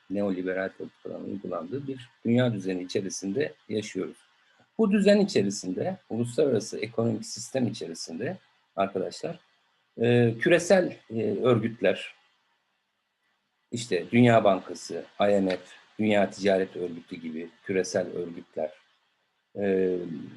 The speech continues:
çok uluslu şirketler, bölgesel ekonomik işbirlikleri, ülkelerin birbirleriyle yaptıkları ekonomik işbirliği, kurdukları örgütler, ekonomik bütünleşmeler, işte Avrupa Birliği gibi.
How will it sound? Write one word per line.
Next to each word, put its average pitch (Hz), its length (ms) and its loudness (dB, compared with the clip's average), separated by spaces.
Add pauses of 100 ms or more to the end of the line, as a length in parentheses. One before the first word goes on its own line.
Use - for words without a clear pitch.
(180)
çok 147 220 2
uluslu 123 340 2
şirketler, 98 680 -2 (1000)
bölgesel 135 640 6
ekonomik 120 580 4
işbirlikleri, 90 680 -4
ülkelerin 104 720 0 (380)
birbirleriyle 107 720 2
yaptıkları 95 580 0
ekonomik 95 600 -4
işbirliği, 82 560 -8 (220)
kurdukları 87 460 -6
örgütler, 82 600 -8 (840)
ekonomik 147 640 4 (140)
bütünleşmeler, 101 840 2 (680)
işte - 160 -8
Avrupa 101 440 2
Birliği 82 320 -8 (120)
gibi. 71 200 -16